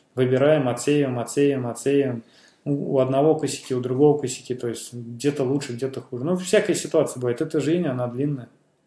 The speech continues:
время покажет. А можешь ли озвучить диапазон цен для продвижения? На что, если ещё рассчитывать, кроме вложения в товар?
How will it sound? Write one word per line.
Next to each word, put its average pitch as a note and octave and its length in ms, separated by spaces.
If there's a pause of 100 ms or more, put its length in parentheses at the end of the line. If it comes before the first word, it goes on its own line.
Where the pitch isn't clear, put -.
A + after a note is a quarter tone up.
(340)
время C#3 280
покажет. B2 460 (1120)
А B2+ 60
можешь D#3 260
ли C#3 60
озвучить C3 520
диапазон B2+ 540
цен D#3+ 260
для C3 240
продвижения? B2+ 640
На A#2 120
что, - 200
если C3+ 280 (760)
ещё B2+ 340
рассчитывать, B2+ 560
кроме C3 360
вложения A#2+ 480
в - 60
товар? A#2+ 400